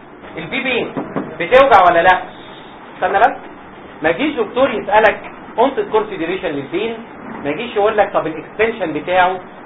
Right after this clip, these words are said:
طب بيزيد بايه وبيقل بايه؟" في حاجات يا جماعه تزود الوجع وتقلله، مع، مع الديجليتيشن يزيد البين،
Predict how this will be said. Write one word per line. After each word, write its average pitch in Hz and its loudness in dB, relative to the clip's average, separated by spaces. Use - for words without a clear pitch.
طب 151 2
بيزيد 170 -8
بايه 202 0
وبيقل 170 0
بايه؟" 180 -4
في 226 -4
حاجات 240 -2
يا 202 -6
جماعه 220 0
تزود 226 2
الوجع 190 4
وتقلله، 175 -2
مع، 247 6
مع 196 6
الديجليتيشن 185 -4
يزيد 143 -6
البين، 139 -8